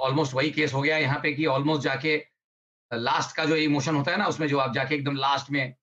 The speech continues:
पहले वेट करते रहते हो, एकदम लास्ट में जाके आप ले लेते हो। तो I think कि यहाँ पे भी वही केस है, almost उन्होंने एक मीडियम टर्म स्विंग टॉप बाय कर लिया है।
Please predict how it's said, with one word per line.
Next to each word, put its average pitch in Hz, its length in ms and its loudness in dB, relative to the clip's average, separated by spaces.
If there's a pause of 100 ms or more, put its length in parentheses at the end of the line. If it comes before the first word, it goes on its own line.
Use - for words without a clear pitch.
(100)
पहले - 320 -4
वेट 135 200 0
करते 143 220 -2
रहते 139 220 0
हो, 135 60 0
एकदम 131 180 -2
लास्ट 127 260 0
में 139 60 -2
जाके 131 200 0
आप 117 120 -2
ले 123 100 2
लेते 127 200 0
हो। 117 60 2 (600)
तो 143 60 2
I 151 60 2
think 160 220 -2
कि 160 480 -2
यहाँ 143 260 0
पे 165 80 2
भी 160 60 0
वही 165 200 2
केस 165 200 0
है, 175 60 2
almost 156 380 2
उन्होंने 165 220 2
एक 151 100 -4
मीडियम 156 320 2
टर्म 170 160 0
स्विंग 147 200 0
टॉप 147 160 0
बाय 127 140 0
कर 113 160 -2
लिया 98 200 -6
है। - 100 -18